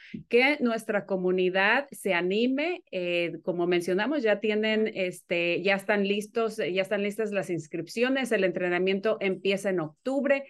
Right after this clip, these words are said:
se va a ofrecer interpretación, eh, simultánea y como mencionamos ya, es gratuito. Se, el trabajo es en, en trabajos pequeños, se les da,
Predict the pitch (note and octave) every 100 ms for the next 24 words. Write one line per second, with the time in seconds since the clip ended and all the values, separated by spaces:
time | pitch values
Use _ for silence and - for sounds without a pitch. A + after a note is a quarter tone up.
0 | - - G3+ F#3 F#3+ D4 G#3 G#3+ C4+ C#4+
1 | A#3+ G#3+ G#3 F#3 F3+ - G3+ G#3+ A#3 A3+
2 | - G3+ F#3 F3 E3 F#3 F3 E3 F3+ F#3
3 | G#3+ A#3+ A3 F#3 E3+ E3 F3 E3+ F3+ F#3+
4 | F#3 A3 C#4 - - - - - G3 G#3+
5 | G#3+ _ - F#3+ F3 E3+ B3 C4+ C4 E4+
6 | F#4 _ - - _ - A3 G3+ G3 G3+
7 | F#3 G3 F#3+ G3+ G#3 A3+ A3+ G#3+ G#3+ G#3+
8 | - G#3 G3 F#3+ G3 F#3 F#3 F#3 C4+ G3+
9 | - - D#3+ - A3+ C4 D4 D#4+ A3 F3
10 | E3 F#3 G3 A3+ C4+